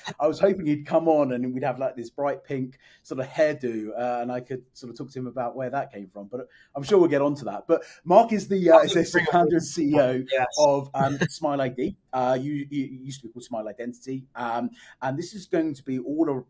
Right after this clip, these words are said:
Speaker 1: all around K Y C, digital K Y C, um, specifically in Africa. Um, and I'm delighted to have Mark with us. So this is a very, very important and topical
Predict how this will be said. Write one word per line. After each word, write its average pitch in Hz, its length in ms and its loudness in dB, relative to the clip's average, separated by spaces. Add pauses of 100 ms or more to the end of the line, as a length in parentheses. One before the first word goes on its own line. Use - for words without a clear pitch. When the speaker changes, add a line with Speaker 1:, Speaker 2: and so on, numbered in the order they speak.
Speaker 1:
all 143 220 -2
around 117 400 -8 (260)
K 147 220 -6
Y 120 200 -4
C, 104 440 -14
digital 135 480 -12
K 123 140 -8
Y 110 180 -10
C, 92 380 -14 (320)
um, - 160 -12
specifically 135 840 -10
in 107 80 -10
Africa. 95 500 -18 (120)
Um, 110 440 -8 (280)
and 131 720 -6 (100)
I'm 123 180 -6
delighted 175 260 0
to 147 60 -6
have 135 100 -8
Mark 120 180 -2
with 117 160 -10
us. 98 220 -14
So 113 120 -16
this 120 300 -14
is 123 80 -14
a 127 60 -6
very, 135 240 -6
very 123 240 -4
important 110 480 -8
and 98 100 -20
topical 123 600 -14